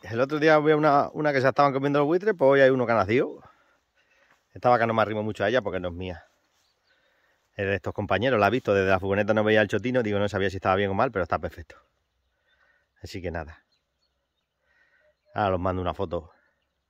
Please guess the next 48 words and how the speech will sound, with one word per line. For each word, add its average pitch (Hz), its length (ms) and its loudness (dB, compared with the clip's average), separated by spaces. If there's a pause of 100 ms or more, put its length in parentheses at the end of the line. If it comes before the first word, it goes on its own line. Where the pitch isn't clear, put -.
(800)
Ahora 110 140 0
los 107 100 0
mando 107 200 0
una 101 100 0
foto 95 240 -2
a... 90 340 0 (1300)
a 98 60 -6
los 98 140 0
dos 110 100 0
que 110 100 -2
ti-, 92 100 -4
es - 100 -6
que 123 80 -2
no 117 80 -2
sé 107 80 -6
exactamente 98 420 -4
de, 92 240 -4
de 92 160 -8
quién 92 160 -4
es. 143 140 -10 (1080)
A 82 100 -6
los 92 60 0
dos 104 120 -2
compañeros 98 400 -2
que 92 100 -6
tienen 95 180 -4
por 92 120 -4
aquí 95 100 -2
las 92 140 0
vacas, 139 240 0
para 90 160 -4
que 87 40 -10
sepa 90 220 -6
que 95 60 -4
ha 92 40 0
parido 87 220 -4
la 90 60 2
vaca 156 240 0
y - 20 -6
que 98 60 -6
está 90 160 -8
bien, 85 160 -10 (360)
¿sabes? 101 300 -8
Y 101 60 -10
así 90 200 -8
ellos 87 200 -6
están 82 180 -10
más. 87 220 -10